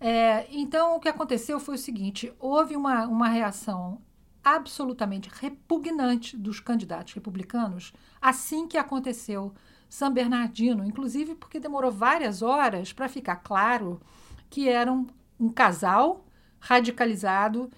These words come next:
e que a gente só ficou sabendo bem depois que a acusada de ser assassina, né, que foi morta em confronto com a polícia,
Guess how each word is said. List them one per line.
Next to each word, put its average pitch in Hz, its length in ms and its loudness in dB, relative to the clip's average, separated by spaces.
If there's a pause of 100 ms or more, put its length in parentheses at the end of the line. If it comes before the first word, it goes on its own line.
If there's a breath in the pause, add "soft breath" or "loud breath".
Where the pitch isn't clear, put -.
(160 loud breath)
e 240 120 -4
que 233 420 0
a 214 60 4
gente 233 180 -2
só 226 140 -4
ficou 240 200 -4
sabendo 220 480 0
bem 208 520 -2
depois 262 580 0
que 208 240 -4
a 180 220 -4 (100)
acusada 202 560 2
de 175 80 -6
ser - 160 -4
assassina, 220 600 -2
né, 196 120 -4
que 214 120 -12
foi 208 100 -6
morta 190 460 -6 (420 loud breath)
em 220 80 0
confronto 202 500 -2
com 220 120 -4
a 202 40 0
polícia, 214 800 -4